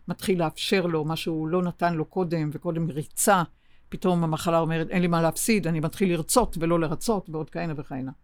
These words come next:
כלומר, התוכן שמגדיר מחלה מטלטלת, אה, הוא לא, הוא לא נחווה בהיבט נשמתי, הנשמה לא חווה. בוא נגיד שאם נשמה הייתה חווה, היא לא הייתה מסכימה לחתום על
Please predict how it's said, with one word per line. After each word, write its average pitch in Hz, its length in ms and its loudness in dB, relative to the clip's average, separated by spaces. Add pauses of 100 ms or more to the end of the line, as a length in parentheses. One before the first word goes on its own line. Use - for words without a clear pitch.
(500)
כלומר, 156 300 -4
התוכן 185 800 0
שמגדיר 151 680 -2
מחלה 175 560 -2
מטלטלת, 160 960 -2 (680)
אה, 170 40 -2 (340)
הוא 180 120 2
לא, 202 680 2 (460)
הוא 165 200 -2
לא 190 420 2
נחווה 190 680 4 (300)
בהיבט 175 360 0
נשמתי, 190 500 -4 (260)
הנשמה 160 360 -4
לא 196 80 -2
חווה. 165 300 -4 (720)
בוא 202 100 4
נגיד 208 240 2
שאם 165 140 0
נשמה 175 240 0
הייתה 175 180 2
חווה, 190 280 2
היא 180 120 2
לא 170 100 4
הייתה 165 180 0
מסכימה 160 440 -2
לחתום 160 460 0 (360)
על 175 120 0